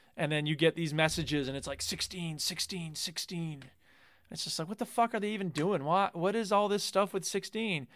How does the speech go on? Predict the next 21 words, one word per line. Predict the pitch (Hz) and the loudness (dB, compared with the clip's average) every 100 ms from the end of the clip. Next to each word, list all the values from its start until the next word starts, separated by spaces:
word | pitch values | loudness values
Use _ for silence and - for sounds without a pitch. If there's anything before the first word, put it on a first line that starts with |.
| - - | -20 -10
And | - | 4
I | 165 | 6
was | 160 | 6
thinking | 202 202 | 4 4
about | 202 185 196 | 8 12 12
it | 202 202 | 12 8
and | 165 | 6
trying | 175 170 | 4 2
to | |
figure | - 196 190 196 | 6 6 6 8
it | 190 | 12
out. | 196 196 190 | 12 12 12
And | 175 | 8
then | 190 | 10
I | 190 | 10
realized, | 165 196 175 151 139 | 12 12 12 12 8
you | |
know | 151 | 4
what | 165 | 4
it | 165 | 6
is? | 185 269 | 4 2